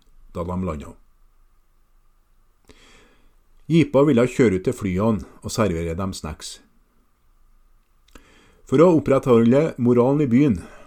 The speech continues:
så ville pilotene slippe ned godteri festet til små fallskjermer. Dette ble kalt Operasjon Little Whittles. Over tre tonn godteri ble sluppet ned på denne måten.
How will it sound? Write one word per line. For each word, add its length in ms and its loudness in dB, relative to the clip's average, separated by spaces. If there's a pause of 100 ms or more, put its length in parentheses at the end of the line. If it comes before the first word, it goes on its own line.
(840)
så 160 -6
ville 240 4
pilotene 480 -4
slippe 320 -8
ned 160 -6
godteri 460 -4 (580)
festet 320 -6
til 160 -6
små 160 -2
fallskjermer. 640 -4 (1800)
Dette 180 -2
ble 160 0
kalt 380 -6
Operasjon 640 -4
Little 420 -4
Whittles. 520 -8 (1600)
Over 240 0
tre 220 2
tonn 240 -4
godteri 420 0
ble 160 -6
sluppet 320 -8
ned 240 -4
på 140 -10
denne 240 -6
måten. 400 -10